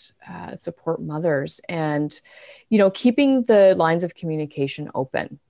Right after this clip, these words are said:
you know, um, other signs might be, uh, you know, if you start hearing similar dialogue from them over and over again,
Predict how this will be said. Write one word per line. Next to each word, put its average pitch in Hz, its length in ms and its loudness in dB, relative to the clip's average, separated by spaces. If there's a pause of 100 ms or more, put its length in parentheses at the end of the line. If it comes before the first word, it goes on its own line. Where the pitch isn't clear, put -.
(260)
you 165 120 -12
know, - 340 -10 (100)
um, 143 680 -6 (920)
other 185 260 4
signs 170 420 0
might 160 280 -2
be, 165 320 4
uh, - 180 -10
you 175 160 2
know, 160 100 2
if 151 140 -6
you 170 60 2
start 175 320 2
hearing 175 720 0
similar 156 1000 -2
dialogue 135 600 0
from 131 220 -8
them 123 180 -8
over 147 260 -6
and 143 120 -4
over 135 260 -6
again, 123 420 -12